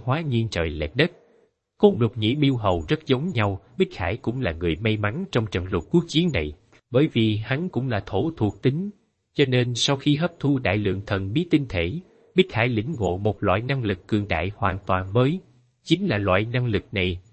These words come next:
làm cho cường dư Yêu Vô Mộng đối với hắn cũng bó tay vô sách. Trải qua không sai biệt lắm một canh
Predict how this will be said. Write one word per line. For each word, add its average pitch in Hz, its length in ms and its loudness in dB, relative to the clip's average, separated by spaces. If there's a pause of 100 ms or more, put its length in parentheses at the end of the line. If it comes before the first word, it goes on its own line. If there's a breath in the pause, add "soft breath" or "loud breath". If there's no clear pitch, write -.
làm 113 180 2
cho 160 180 0
cường 95 200 2
dư 123 340 2
Yêu 139 260 2
Vô 147 200 2
Mộng 78 280 -4 (140)
đối 160 160 6
với 185 140 4
hắn 147 240 -2
cũng 123 260 -2
bó 135 140 2
tay 110 300 0
vô 117 140 4
sách. 160 220 0 (360)
Trải 120 240 2
qua 123 360 0
không 131 280 -2
sai 131 240 0
biệt 95 320 -2
lắm 135 200 -4
một 117 220 -6
canh 113 240 0